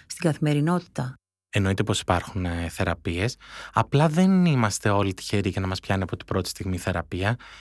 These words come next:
Speaker 2: ή δεν είμαστε όλοι τυχεροί για να κάνουμε μια θεραπεία για πολλά χρόνια. Οπότε στη φάση που τελειώνει η δράση μιας θεραπείας και ξεκινάει μια άλλη προσωπικά,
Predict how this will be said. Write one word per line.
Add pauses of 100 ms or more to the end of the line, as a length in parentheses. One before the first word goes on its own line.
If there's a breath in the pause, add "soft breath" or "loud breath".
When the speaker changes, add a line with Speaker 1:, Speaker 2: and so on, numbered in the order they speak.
(140)
Speaker 2:
ή
δεν
είμαστε
όλοι
τυχεροί
για
να
κάνουμε
μια
θεραπεία
για
πολλά
χρόνια. (300 loud breath)
Οπότε
στη
φάση
που
τελειώνει
η
δράση
μιας
θεραπείας
και
ξεκινάει
μια
άλλη
προσωπικά,